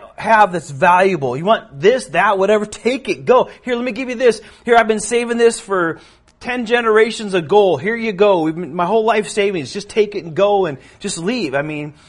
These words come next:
these people were, uh, ushered out. God had given them and blessed them and strengthened them and, and done miraculous things, and they walked out of the land. Now, they weren't, they weren't military leaders. They weren't educated probably in any sense.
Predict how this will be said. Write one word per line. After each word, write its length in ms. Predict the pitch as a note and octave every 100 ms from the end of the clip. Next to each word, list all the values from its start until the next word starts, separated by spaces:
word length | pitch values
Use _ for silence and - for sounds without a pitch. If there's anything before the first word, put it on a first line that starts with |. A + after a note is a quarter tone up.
| -
these 180 | - A3
people 320 | - A3+ G3+
were, 300 | F3 E3 D3 _ _ _ -
uh, 160 | - D#3 A#2+
ushered 400 | G3 G#3+ A3 G3
out. 260 | A3 C#3+
God 240 | E3+ F#3 G3
had 340 | E3 C3 -
given 300 | E3 A3+ G#3
them 160 | F3 C#3+
and 180 | B2
blessed 440 | A#2 C#3+ A#3+ A3 -
them 180 | D3 C3+
and 160 | B2
strengthened 800 | - - - G#3+ A#3 A3+ F3+ C#3
them 240 | C3 A#2+ A#2+
and, 140 | A2+ _ _ _ _ -
and 160 | C#3+
done 180 | C#3+ G#3+
miraculous 680 | G3+ G#3 G#3 G#3 F#3+ F3+ -
things, 340 | G#3+ G#3+ E3
and 100 | D#3
they 180 | D3 C3+
walked 520 | G#2 A#2+ D#3+ F#3 F#3
out 160 | G3+ G3
of 60 | F#3
the 60 |
land. 320 | F3 A3 A#3 F3+
Now, 120 | E3
they 100 | F#3
weren't, 320 | F#3+ A3 - _ _ _ _
they 120 | F3 F#3
weren't 320 | G#3+ - -
military 720 | D3 F3 F#3+ G#3 A3 G#3+ G#3
leaders. 500 | G3 G#3+ B3+ C4+ G#3+
They 360 | D#3+ C#3+ C3+ - _ _ -
weren't 240 | E3 E3 -
educated 760 | E3 F3 G#3 G#3 A3 G3 G#3 G3+
probably 600 | G#3 G3+ G3 F#3 G3 F#3+
in 100 | F3
any 180 | F#3+
sense. 680 | F#3 - F3+ F#3 A3 A3 -